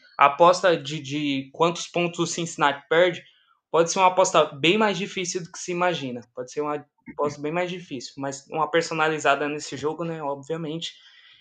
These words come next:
é o esperado, como em todos os jogos onde tem uma discrepância muito grande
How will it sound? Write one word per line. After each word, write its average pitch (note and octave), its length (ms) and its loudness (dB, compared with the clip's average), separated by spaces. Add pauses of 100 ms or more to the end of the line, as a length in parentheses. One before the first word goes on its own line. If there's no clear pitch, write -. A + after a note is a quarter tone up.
é C3+ 80 2
o D3 40 4
esperado, E3+ 640 6
como F#3 200 -4
em F3+ 80 -8
todos F#3 200 -2
os G3 120 -2
jogos E3+ 300 6
onde F3 380 -2
tem E3 120 -2
uma E3+ 180 2
discrepância E3+ 640 -2
muito E3 280 -6
grande D#3 440 0